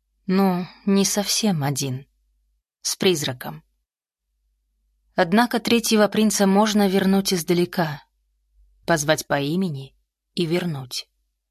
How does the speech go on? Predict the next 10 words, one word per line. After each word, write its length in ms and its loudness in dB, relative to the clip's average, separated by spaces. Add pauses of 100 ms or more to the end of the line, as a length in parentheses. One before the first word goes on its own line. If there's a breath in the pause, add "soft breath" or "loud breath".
(680)
Третий 340 0
принц 320 0
откроет 440 0
глаза 540 2 (480)
и 80 -8
снова 360 0
будет 300 -2
здесь. 560 -4 (800)
Чего 240 0
проще-то? 640 -4